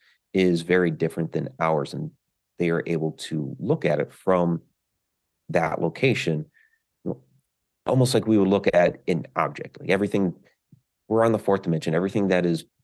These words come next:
below us, we can see and interact with. We can't really do that with dimensions above us. We might get glimpses of them sometime and not really understand what it is we're seeing or looking at. And so, um, yeah, it, it really,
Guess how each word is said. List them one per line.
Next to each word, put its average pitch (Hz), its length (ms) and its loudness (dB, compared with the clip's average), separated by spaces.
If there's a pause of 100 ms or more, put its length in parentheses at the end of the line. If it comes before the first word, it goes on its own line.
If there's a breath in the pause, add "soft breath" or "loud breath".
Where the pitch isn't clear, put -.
(240)
below 87 280 4
us, 80 120 -6
we 82 80 -6
can 80 120 -6
see 85 200 -4
and 80 120 -2
interact 76 600 -2 (100)
with. - 280 -6 (280)
We 80 180 -10
can't 85 320 -4 (120)
really 85 200 0
do 101 280 2
that 85 360 2
with 82 260 -2 (140)
dimensions 82 460 -4
above 127 440 -2
us. 82 220 0
We 82 80 -4
might 85 160 -2
get - 160 -8
glimpses 90 400 -2
of 76 160 -4
them 76 140 -6
sometime 78 340 -8
and 78 80 -4
not 82 140 -6
really 92 180 -6
understand 92 540 -4
what 78 160 -2
it 76 80 -4
is 71 200 -4 (300 soft breath)
we're 90 140 -2
seeing 78 480 -2
or 71 100 -6
looking 78 400 -4
at. 67 160 -8 (500 loud breath)
And 85 200 -2
so, 80 420 0
um, 69 320 -4 (640 soft breath)
yeah, 117 140 2
it, 107 320 2
it 104 160 2
really, 110 640 4